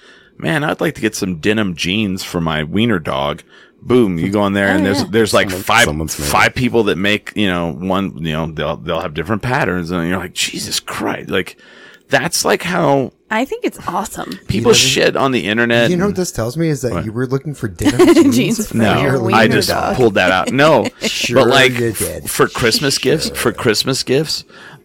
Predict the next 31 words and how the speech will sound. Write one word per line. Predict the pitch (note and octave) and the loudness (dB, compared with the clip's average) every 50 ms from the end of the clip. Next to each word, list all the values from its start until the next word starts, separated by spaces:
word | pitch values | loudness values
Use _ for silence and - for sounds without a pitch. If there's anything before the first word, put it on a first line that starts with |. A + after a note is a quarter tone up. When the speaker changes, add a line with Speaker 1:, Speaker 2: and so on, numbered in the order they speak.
| _ - | _ -2
Speaker 1:
I | G2+ A2+ B2 | 0 2 2
will, | B2+ C3 C3 A#2 | 2 2 2 4
like, | A#2 A2 F#2 - - - - _ _ _ _ - - | 4 2 2 0 -4 -16 -18 _ _ _ _ -18 -16
this | - D#2+ E2 F#2 F#2 - - | -12 -6 -2 0 0 0 0
is | G2 G2 | 0 0
what | G2+ G2+ G#2+ | 0 2 2
I | A2+ A#2 | 2 2
do. | D3 - D3+ - _ - - - - - _ _ _ _ _ - | 0 -2 -6 -8 _ -20 -20 -20 -20 -20 _ _ _ _ _ -4
I | F2 G2+ G#2+ A2+ A#2 | 0 2 4 4 4
will | A#2 A2+ A2 G#2 G#2+ | 4 2 2 0 0
go | F#2+ G2+ G2 G2 G2+ G2+ F#2+ | 2 2 4 4 4 4 2
if | F#2+ F#2+ - | 2 0 0
I | F#2+ F#2 G2+ | 0 0 2
know | G2+ G2+ G2+ | 0 0 -2
someone | - - G#2+ F#2 F2 E2+ F2+ G#2 | 0 -2 -2 -2 -2 -2 -2 -2
and | G2 F2 | -2 -2
I'm | F2 F2 E2+ | -2 -2 -4
like, | E2 E2 E2+ - | -4 -6 -6 -4
"Well, | E2+ F2 F2+ | -2 -2 0
this | C3 D3 C#3+ - | 0 0 -2 -2
is | C#3 A#2 A2 | -6 -4 -2
what | A2+ A2 - | -4 -2 0
they | G#2 F#2 | 0 0
love." | F2 D#2 C#2+ D2 D#2 D2+ | 0 0 -4 -6 -4 -2
They're | F2 F#2 F#2 F#2 | 0 2 2 2
into, | F#2 F#2 F2+ F2+ E2 D#2+ D#2 D2 A#1 | 2 0 0 0 0 0 0 -2 -2
like, | C2 F#2 F2+ - | -2 -4 -4 -4
my | F#2+ F#2+ F#2 | -4 -6 -4
friend | - A2 G#2+ G#2+ | -2 -2 0 2
Marty | G2+ F#2+ F2 D#2+ F2+ _ _ _ _ - - - _ _ _ - - - | 2 2 0 0 -4 _ _ _ _ -20 -20 -20 _ _ _ -20 -12 -6
for, | - G#2+ | -6 -6